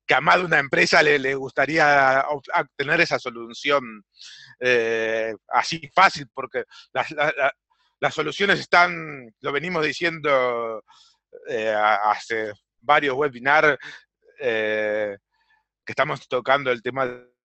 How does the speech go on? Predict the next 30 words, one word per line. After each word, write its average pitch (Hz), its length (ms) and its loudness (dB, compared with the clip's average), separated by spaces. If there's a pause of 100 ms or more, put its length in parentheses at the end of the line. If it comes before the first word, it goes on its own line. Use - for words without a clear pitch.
(500)
las 120 180 2
locales, 156 480 4 (500)
la, 117 240 2
eh, 113 800 2 (260)
la 135 80 2
oportunidad 156 580 0
está 180 140 2
enfrente 151 360 0
de 143 80 6
nuestras 120 280 -2
narices 135 640 -2
y 113 1040 -8
hay, 123 220 2
hay 127 140 0
que 131 140 -4
saber 127 360 2
aprovecharlas 123 1080 2
y, 123 180 -14
y, 120 280 -18
y, 135 120 -16 (200)
y 143 100 -10
saber 139 380 2 (380)
con-, 127 200 -8 (480)
conecte-, 143 580 -2 (180)
conectarte 208 600 4
con 165 120 -2
las 143 120 0
personas 175 460 0
correctas 175 560 2
para, 113 380 4